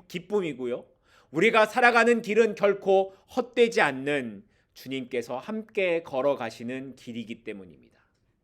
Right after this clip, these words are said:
이 사실을 믿고 흔들리지 않는 그 삶의 길이 저와 여러분의 삶의 길이 되기를 간절히 소망하고 축복합니다.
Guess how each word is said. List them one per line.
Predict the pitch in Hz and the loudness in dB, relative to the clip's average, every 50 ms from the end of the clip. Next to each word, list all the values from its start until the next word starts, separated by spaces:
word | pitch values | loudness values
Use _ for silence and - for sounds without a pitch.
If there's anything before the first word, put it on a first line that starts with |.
| _ _ _ _ _ _ _ _ _ _ _ _ _ _ _ _ _ _ | _ _ _ _ _ _ _ _ _ _ _ _ _ _ _ _ _ _
이 | - 104 107 104 | -20 -18 -18 -16
사실을 | - - 143 - - 143 139 139 123 | -12 -12 -12 -10 -8 -6 -6 -6 -6
믿고 | 110 113 131 127 _ _ - 185 202 240 - - - _ _ _ _ _ _ _ _ _ _ | -8 -12 -16 -16 _ _ 0 0 2 2 0 -4 -10 _ _ _ _ _ _ _ _ _ _
흔들리지 | - - 214 214 208 196 220 208 196 175 151 170 | -14 -12 -10 -8 -6 -6 -4 -4 -6 -6 -6 -6
않는 | 151 131 131 135 139 139 139 139 139 - | -6 -6 -6 -8 -10 -10 -12 -12 -14 -16
그 | - - 208 220 233 233 | -14 -10 -6 -4 -4 -6
삶의 | 233 - 214 196 202 190 185 185 180 175 170 | -6 -4 -4 -2 -2 -2 -4 -6 -8 -8 -8
길이 | - 151 135 131 135 131 127 123 120 120 _ _ _ _ _ _ | -8 -8 -8 -6 -8 -8 -8 -10 -12 -16 _ _ _ _ _ _
저와 | - - 117 117 117 117 117 | -20 -12 -10 -8 -6 -6 -6
여러분의 | 120 135 143 156 156 147 151 151 147 143 | -6 -4 -4 -4 -4 -4 -6 -8 -8 -8
삶의 | 139 - 156 147 139 139 131 127 127 | -8 -8 -10 -10 -8 -8 -10 -10 -10
길이 | - - 117 123 117 | -10 -12 -12 -10 -10
되기를 | 117 113 107 123 123 147 175 202 233 - - - _ _ | -12 -12 -12 -10 -8 -4 -4 -4 -4 -4 -8 -18 _ _
간절히 | _ - - 113 98 104 110 104 110 | _ -20 -20 -20 -18 -16 -14 -14 -14
소망하고 | 110 - 160 170 175 165 160 135 120 131 127 | -14 -12 -10 -10 -8 -6 -6 -6 -8 -8 -10
축복합니다. | - - _ - 127 - - 95 71 _ _ _ | -12 -16 _ -16 -16 -16 -16 -20 -20 _ _ _